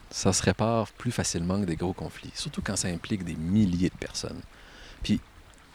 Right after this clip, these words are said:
évidemment qu'on voit des fois des choses déraper dans le monde. C'est triste. Ce qu'on voit en Palestine aujourd'hui, c'est terrible.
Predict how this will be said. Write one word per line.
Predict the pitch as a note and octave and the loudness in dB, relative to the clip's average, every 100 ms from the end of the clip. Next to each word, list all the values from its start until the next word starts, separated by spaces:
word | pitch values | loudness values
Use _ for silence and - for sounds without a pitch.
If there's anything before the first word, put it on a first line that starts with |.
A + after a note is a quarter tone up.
| - - - - - - - - | -20 -20 -20 -20 -20 -20 -20 -10
évidemment | A2 G#2+ A#2+ B2+ D3+ | -6 0 2 4 4
qu'on | D#3 G2+ F2+ E2 - - F2+ | 4 6 6 6 2 0 0
voit | F#2 G#2+ | 4 4
des | F#2+ F2+ | 4 2
fois | - | 4
des | F#2+ | 4
choses | F2 G2 F2+ - F2+ | 4 2 2 2 2
déraper | F2+ E2+ G2+ | 2 4 4
dans | F#2+ E2+ | 4 2
le | |
monde. | E2 E2 F2 G2 - - | 2 0 -2 -6 -14 -12
C'est | - - | -10 -6
triste. | - F#2+ G2 - - - - - | 2 2 2 -2 -10 -6 -6 -4
Ce | - | -2
qu'on | F2 | 0
voit | F#2+ G#2 | 4 4
en | |
Palestine | F#2+ F2+ E2+ - G2 | 4 2 2 2 2
aujourd'hui, | F2+ F2+ F#2 | 2 0 -2
c'est | - | -2
terrible. | - F#2+ F2+ | 0 2 2